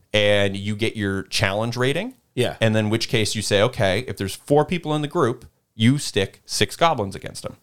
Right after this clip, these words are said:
Speaker 2: Yeah.
Speaker 1: Or so, or three goblins against them,
Speaker 2: Mm.
Speaker 1: right? And that means they should be able to fight and win.
Speaker 2: Yeah.
Speaker 1: But if you do the math wrong, or worse, the player's dice just aren't hot that night,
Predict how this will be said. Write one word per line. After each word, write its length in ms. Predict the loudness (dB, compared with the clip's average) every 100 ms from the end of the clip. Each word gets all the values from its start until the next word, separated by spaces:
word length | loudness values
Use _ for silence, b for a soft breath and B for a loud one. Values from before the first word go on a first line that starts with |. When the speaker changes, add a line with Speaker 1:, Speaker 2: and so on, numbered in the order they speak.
| _
Speaker 2:
Yeah. 180 | -2 -2 _ _ 0
Speaker 1:
Or 140 | 2 2
so, 180 | 0 2
or 220 | 4 2 0 -14 -4
three 280 | 0 2
goblins 420 | 4 2 2 -4 -8
against 300 | -10 -10 -10
them, 180 | -12 -14 -6
Speaker 2:
Mm. 220 | -4 2
Speaker 1:
right? 300 | 2 2 -2 b b b 0
And 120 | 2
that 140 | 2 2
means 320 | 2 0 -4 _
they 220 | 0 2
should 320 | 2 2 0 0
be 180 | 2
able 180 | 2 2
to 180 | -2 -4
fight 480 | -2 2 2 2 -6 -2
and 260 | 0 0 0
win. 320 | -2 -2 -12 _
Speaker 2:
Yeah. 240 | 0 0 -2 _ _ _ _ 2
Speaker 1:
But 320 | 2 2 -4 _ _ _
if 140 | -2 0
you 60 |
do 120 | 0
the 60 | 2
math 280 | 2 0 0
wrong, 320 | -2 -2 -10 _ _ _ _ 0
or 600 | 4 6 6 4 2 -2 _ _
worse, 560 | 2 4 2 -2 -8 -12 _ _
the 80 | -6
player's 340 | 0 2 2 0
dice 240 | 0 0
just 180 | -4 -2
aren't 200 | -4 -2
hot 280 | 0 0 0
that 180 | -4 -2
night, 280 | -6 -8